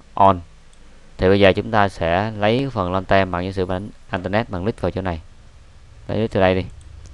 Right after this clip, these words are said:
Chúng ta đưa vào đây, chúng ta vẽ ở đây chẳng hạn. Ta vẽ cửa sổ như này. Muôn ra.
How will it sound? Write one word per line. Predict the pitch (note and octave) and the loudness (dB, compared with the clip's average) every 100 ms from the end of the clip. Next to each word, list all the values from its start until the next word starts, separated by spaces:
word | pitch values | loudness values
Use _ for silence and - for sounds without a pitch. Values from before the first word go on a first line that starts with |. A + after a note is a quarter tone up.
| - | -4
Chúng | |
ta | G2+ | 0
đưa | G2 G2+ | 4 6
vào | G2 | 6
đây, | F#2+ F2 - | 4 2 -8
chúng | G2+ | -4
ta | G2+ | -4
vẽ | F2 D#2+ | -2 -4
ở | G2 | -4
đây | G2+ | -4
chẳng | F#2 F#2+ | -4 -6
hạn. | E2+ - - - - - | -8 -12 -16 -18 -16 -8
Ta | |
vẽ | F2 D#2+ F2+ | -4 -4 -2
cửa | F2+ | -4
sổ | F2+ D#2+ F2 | -4 -6 -6
như | G2+ | -8
này. | F2 E2+ - - - - - - - - - - - - - - - - - - - - - - - - - - - - - | -10 -12 -18 -16 -14 -14 -16 -18 -20 -16 -14 -14 -16 -18 -20 -20 -18 -18 -16 -14 -16 -16 -18 -18 -18 -18 -18 -18 -18 -20 -14
Muôn | F#2+ F#2 | -6 -4
ra. | F#2 F2+ | -2 -2